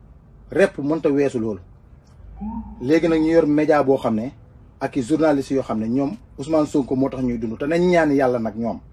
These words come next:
Ousmane Sonko di dund, parce que Ousmane Sonko bu dundul ñoom dootuñu dund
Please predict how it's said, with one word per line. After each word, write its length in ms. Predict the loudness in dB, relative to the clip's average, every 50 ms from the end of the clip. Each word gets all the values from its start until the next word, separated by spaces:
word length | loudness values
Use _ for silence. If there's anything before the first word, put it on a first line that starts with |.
| -20 -20 -20 -20 -12 -8 -4
Ousmane 260 | 0 2 2 2 2
Sonko 240 | 0 -4 -4 -4 -6
di 80 | -6 -8
dund, 180 | -8 -10 -8 -6
parce 160 | -8 -6 -6
que 60 | -6
Ousmane 240 | -4 -2 0 0 0
Sonko 240 | 0 -2 -2 -4 -6
bu 120 | -6 -6
dundul 300 | -4 0 0 2 0 0 -2 -8 -18 -20 -20 -20 -20 -20 -20 -20 -20 -20 -20 -20 -20 -20 -20 -16 -6 -2
ñoom 280 | 2 4 4 4 4
dootuñu 360 | 4 2 2 2 2 2 2 2
dund 180 | 0 -2 -4